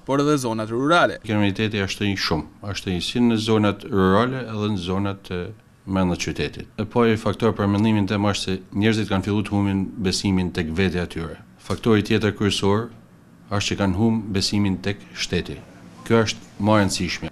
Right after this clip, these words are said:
Speaker 2: Duke zgjidhur gjonat me vetgjysi, duke zgjidhur gjonat jo në formën e kërkuar prej ligjit. Këto janë elementet kryesore që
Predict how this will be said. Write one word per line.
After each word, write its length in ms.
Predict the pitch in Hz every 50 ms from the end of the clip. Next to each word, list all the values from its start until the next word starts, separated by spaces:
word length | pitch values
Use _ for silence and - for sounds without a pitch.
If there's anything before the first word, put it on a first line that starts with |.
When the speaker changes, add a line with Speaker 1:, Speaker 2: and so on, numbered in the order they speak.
| - 104
Speaker 2:
Duke 200 | 110 110 120 113
zgjidhur 400 | 95 87 101 101 98 95 90 87 80
gjonat 360 | 92 92 90 85 82 78 - -
me 60 | 95 92
vetgjysi, 640 | 117 117 113 113 107 110 - - 117 107 107 107 104 101
duke 200 | 95 85 92 92
zgjidhur 260 | 85 87 98 92 87 92
gjonat 460 | 98 95 92 92 90 - - - -
jo 200 | 120 98 107 120 123
në 80 | 117 120
formën 320 | 107 104 107 110 107 98
e 40 | 90
kërkuar 340 | 90 85 82 95 95 92 87
prej 120 | - 87 82
ligjit. 460 | 80 80 76 73 80 80 - - - - _ _ - - - - - - - - - - _ _ _ _ _
Këto 160 | - 131 127 131
janë 180 | 127 123 120
elementet 460 | 117 117 117 123 127 120 113 113 104 107
kryesore 540 | - 123 120 117 - 110 113 123 127 123 110
që 200 | - - 110 113